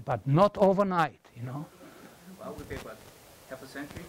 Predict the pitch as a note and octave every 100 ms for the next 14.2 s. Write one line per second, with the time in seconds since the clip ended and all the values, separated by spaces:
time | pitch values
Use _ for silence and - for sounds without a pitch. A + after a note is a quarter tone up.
0 | - - - - - F3 - - C3+ C3
1 | D#3 A3 - F#3 - E3+ C3 D#3 D#3 D3+
2 | D3 D3+ - G3 G#3 F3+ C#3 A2+ E3 D#3+
3 | D3+ - D#3+ D#3+ D3+ F#3 F#3+ C#3+ C3 -
4 | D#3+ C3+ C3 G#2 G#2 G2 B2 C3 D3+ -
5 | - - - G3+ G3 G3 - - D#3 E3
6 | C#3 E3 E3 E3 D3 E3 D3 C3+ C3+ C#3
7 | D3+ D3+ G#2+ - D#3 C3 - - G#2+ A2
8 | B2+ C#3+ E3 - - - D3 A#2+ A#2 _
9 | _ _ - _ _ _ - - - C#3+
10 | D3+ C#3 - C3 E3+ F3+ F3+ B2+ E3 D3+
11 | - - - D#3+ D3 C3 C3 - C#3+ C3
12 | C#3+ G2+ B2+ C#3+ B2 B2 D3+ C3 C3 A#2+
13 | - D#3 B2+ - C3 G2+ - B2 C#3 B2
14 | A2+ A2+